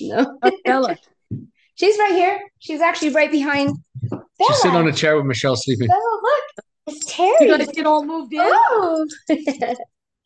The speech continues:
Speaker 3: Yeah, pretty much. Ninety percent. We still
Speaker 1: Is that
Speaker 3: got some
Speaker 1: right?
Speaker 3: boxes in the garage to go through.
Speaker 2: Next year, right? <laughs>
Speaker 3: Yeah, that's, I'll just throw them in the garbage and be done with it.
Speaker 1: Look, Terry,
Speaker 3: <laughs>
Speaker 1: look.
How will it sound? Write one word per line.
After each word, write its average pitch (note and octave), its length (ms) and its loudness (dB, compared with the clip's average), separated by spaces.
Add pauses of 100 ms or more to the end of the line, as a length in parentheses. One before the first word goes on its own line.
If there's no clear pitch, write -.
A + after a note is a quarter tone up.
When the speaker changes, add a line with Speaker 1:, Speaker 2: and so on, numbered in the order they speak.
Speaker 3:
Yeah, C4+ 200 2
pretty B3 240 2
much. - 380 -2 (200)
Ninety E3+ 320 2
percent. B2+ 400 -2
We D3+ 60 -2
still E3+ 120 -2
Speaker 1:
Is D#3+ 40 2
that - 80 2
Speaker 3:
got B2+ 80 0
some - 140 0
Speaker 1:
right? A#2+ 40 -2
Speaker 3:
boxes B2+ 380 -2 (100)
in A#2+ 80 -4
the A2+ 80 -2
garage A2+ 420 0
to - 100 -10
go A2+ 160 0
through. A2+ 220 -4 (840)
Speaker 2:
Next F#3 600 -10
year, E3+ 180 -10
right? E3+ 320 -8 (220)
<laughs> G3 240 -2
Speaker 3:
Yeah, - 280 0 (180)
that's, - 240 -2 (240)
I'll C#3+ 100 0
just C#3 160 -2
throw D3 100 2
them C3 100 0
in - 40 0
the A#2+ 60 -2
garbage A#2 340 0
and A2+ 60 2
be A2+ 100 0
done A#2 200 0
with A2 140 0
it. C3 100 -6 (280)
Speaker 1:
Look, F4+ 200 2
Terry, A#3+ 400 -4
Speaker 3:
<laughs> G3+ 80 2
Speaker 1:
look. G4+ 200 -2